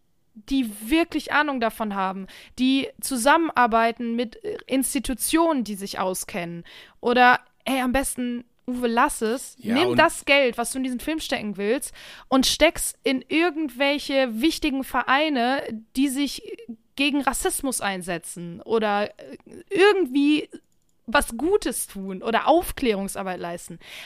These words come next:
Speaker 1: Aber mach doch nicht so eine Scheiße.
Speaker 2: Ja, es fühlt sich halt voll an, finde ich, als würde man sich an so einem Leid dann irgendwie noch bereichern wollen und so ein Scheiß.
Speaker 1: Richtig.
Speaker 2: Das mag ich eh nicht, weil, ich sag mal ganz ehrlich, man muss ja auch einen zeitlichen Faktor damit einspielen. Unabhängig, egal welcher Regisseur und welche Schauspieler da sind, aber das Ding ist jetzt mal,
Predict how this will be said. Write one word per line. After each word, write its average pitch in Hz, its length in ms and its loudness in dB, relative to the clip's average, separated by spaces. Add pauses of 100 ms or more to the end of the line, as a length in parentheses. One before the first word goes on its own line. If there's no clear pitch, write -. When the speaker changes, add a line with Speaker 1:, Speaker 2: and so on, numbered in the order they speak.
(120)
Speaker 1:
Aber 320 120 -6
mach 349 160 -4
doch 339 120 -2
nicht 330 140 -2
so - 120 0
eine 330 140 0
Scheiße. - 600 -4 (100)
Speaker 2:
Ja, 110 120 -8
es 110 160 -10
fühlt 139 180 0
sich 120 140 -10
halt 120 160 -2
voll 127 240 -4
an, 117 220 -6
finde 120 260 -6
ich, 113 100 -12
als 104 140 -10
würde 113 160 -12
man 117 100 -6
sich 110 180 -14
an 107 120 -8
so 104 100 -8
einem 107 220 -4
Leid 107 260 -4
dann 107 140 -6
irgendwie 104 180 -10
noch 107 160 -10
bereichern 95 540 -12
wollen 95 200 -12
und 95 80 -14
so - 120 -16
ein - 20 -18
Scheiß. 226 160 -6
Speaker 1:
Richtig. 185 280 -6
Speaker 2:
Das 190 60 -12
mag 104 140 -10
ich - 160 -14
eh 104 140 -12
nicht, 98 260 -14
weil, 107 200 -10 (260)
ich 123 100 -8
sag 156 120 0
mal 156 120 4
ganz 135 200 -2
ehrlich, 143 180 2
man 131 100 2
muss 147 160 0
ja 143 80 0
auch 120 80 -2
einen 113 80 -10
zeitlichen 127 400 -4
Faktor 110 320 -6
damit 101 160 -8
einspielen. 101 480 -10
Unabhängig, 131 420 -2
egal 123 300 -2
welcher 131 300 -4
Regisseur 143 480 0
und 143 80 0
welche 120 180 -8
Schauspieler 151 560 -6
da 143 140 -2
sind, 147 180 -2
aber 120 140 -4
das 110 160 -6
Ding 139 140 -2
ist 131 100 -6
jetzt 120 180 -8
mal, 113 300 -6